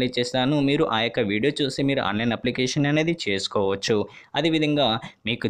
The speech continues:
దీనికి సంబంధించినటువంటి నోటిఫికేషన్‌కి ఏదైతే పీడీఎఫ్ ఉన్నా కానీ, so ప్రతిదీ ఏంటంటే నేను డిస్క్రిప్షన్లో అయితే ప్రొవైడ్ చేస్తాను. So ఆ యొక్క వెబ్‌సైట్ లింక్ అనేది మీరు అక్కడి నుంచి అయితే చూసుకోవచ్చు. అయితే ఫ్రెండ్స్, మీరు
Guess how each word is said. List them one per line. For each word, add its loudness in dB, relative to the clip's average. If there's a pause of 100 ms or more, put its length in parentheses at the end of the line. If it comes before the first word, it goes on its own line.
దీనికి 2
సంబంధించినటువంటి 0 (120)
నోటిఫికేషన్‌కి 0 (100)
ఏదైతే 0 (180)
పీడీఎఫ్ 0
ఉన్నా 0 (100)
కానీ, 0 (340)
so -2
ప్రతిదీ 2
ఏంటంటే 2
నేను 2 (120)
డిస్క్రిప్షన్లో 0
అయితే -2 (100)
ప్రొవైడ్ 0
చేస్తాను. -2 (100)
So 0 (140)
ఆ -2
యొక్క -6 (100)
వెబ్‌సైట్ -2
లింక్ -4
అనేది -2 (320)
మీరు 0
అక్కడి -4
నుంచి 0
అయితే 0
చూసుకోవచ్చు. -4 (360)
అయితే 0
ఫ్రెండ్స్, -2 (260)
మీరు 2